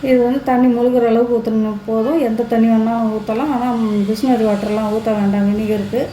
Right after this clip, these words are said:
இதோடைய மூடி கூட நீங்க பிளாஸ்டிக் மூடி மூடக்கூடாது. இது வந்து ஒரு ரெண்டு நாள் ஆனோன்னு எடுத்து கிளறி விடணும். இது நான் வந்து ஏற்கனவே பாட்டி வச்சிருந்தேன், காலி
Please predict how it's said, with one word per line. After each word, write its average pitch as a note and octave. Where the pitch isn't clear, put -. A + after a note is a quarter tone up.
இதோடைய B3
மூடி D#4+
கூட D4
நீங்க A#3+
பிளாஸ்டிக் A#3+
மூடி G#3+
மூடக்கூடாது. G3
இது C4+
வந்து C#4+
ஒரு C4
ரெண்டு C#4
நாள் D4+
ஆனோன்னு B3
எடுத்து A#3
கிளறி A3
விடணும். G3
இது A3
நான் A3
வந்து A#3+
ஏற்கனவே A#3+
பாட்டி B3+
வச்சிருந்தேன், A#3+
காலி A#3